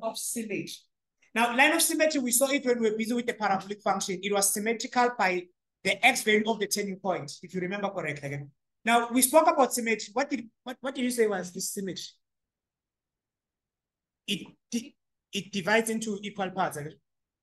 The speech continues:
Yeah, so we are going to check with you, can we make our graph to be symmetrical? Now, a hyperbolic function is symmetrical about two lines. One of them has a positive gradient, one of them has a negative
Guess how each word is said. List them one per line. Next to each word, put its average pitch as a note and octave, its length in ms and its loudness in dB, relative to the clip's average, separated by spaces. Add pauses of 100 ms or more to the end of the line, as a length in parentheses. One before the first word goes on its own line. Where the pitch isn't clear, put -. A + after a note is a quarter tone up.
Yeah, G3 180 4
so A3+ 200 6
we A3+ 100 6
are G#3+ 80 4
going A#3+ 180 2
to - 100 -12
check C4 240 0
with B3+ 140 -4
you, A#3+ 120 -4
can A3+ 200 2
we G#3+ 80 0
make A#3 280 0
our G#3 220 2
graph G3 220 -2
to A3+ 100 -10
be F#3 100 -6
symmetrical? F3+ 680 -4 (320)
Now, A#3 260 8
a A3+ 80 4
hyperbolic B3 480 4
function C4+ 400 2
is A3+ 240 -4
symmetrical A3+ 460 0
about F#3 320 -4
two A3 160 -6
lines. E3 440 -4 (500)
One A#3+ 180 6
of C#4 120 4
them D4 240 6 (380)
has G#3 220 2
a F#3+ 40 -2
positive B3 460 0
gradient, G3 400 0
one F3+ 160 0
of G3+ 100 -6
them G#3 180 0
has F3 160 -4
a E3+ 60 -4
negative F3 400 -2